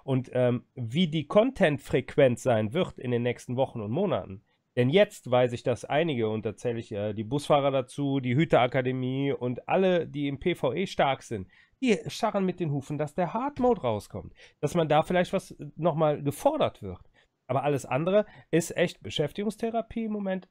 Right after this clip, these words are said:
Macht, macht trotzdem Spaß. Also mir machen die öffentlichen Events auch Spaß. Gar keine Frage. Du hast immer so ein bisschen das, das Kribbeln in den Fingern. Kriegst du noch Exo, kriegst du noch ein Exo, was du noch nicht hast und so weiter und so fort. Ja, aber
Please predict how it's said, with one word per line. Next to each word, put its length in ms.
Macht, 500
macht 340
trotzdem 520
Spaß. 400
Also 160
mir 160
machen 220
die 60
öffentlichen 360
Events 260
auch 160
Spaß. 360
Gar 120
keine 240
Frage. 300
Du 40
hast 120
immer 240
so 80
ein 80
bisschen 260
das, 220
das 160
Kribbeln 300
in 80
den 120
Fingern. 320
Kriegst 240
du 40
noch 100
Exo, 440
kriegst 220
du 40
noch 80
ein 80
Exo, 320
was 140
du 60
noch 140
nicht 200
hast 240
und 200
so 80
weiter 220
und 100
so 60
fort. 280
Ja, 240
aber 340